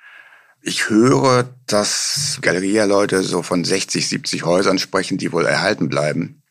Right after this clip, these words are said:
auch in, in Gesprächen mit Lieferanten. Die meisten Lieferanten gehen, glaube ich, ein bisschen drunter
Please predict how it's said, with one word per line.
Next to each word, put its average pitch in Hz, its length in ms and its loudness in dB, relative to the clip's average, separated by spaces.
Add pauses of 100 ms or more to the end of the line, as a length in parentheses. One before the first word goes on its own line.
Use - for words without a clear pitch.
(300)
auch - 160 -12
in, - 240 -2
in - 140 -2
Gesprächen 80 420 0
mit 71 100 -2
Lieferanten. 73 720 -2 (360)
Die 87 60 -6
meisten 82 280 0
Lieferanten 95 580 0 (240)
gehen, 92 220 -4
glaube 92 220 2
ich, 90 60 -4
ein 90 100 2
bisschen 82 240 -2
drunter 80 460 -2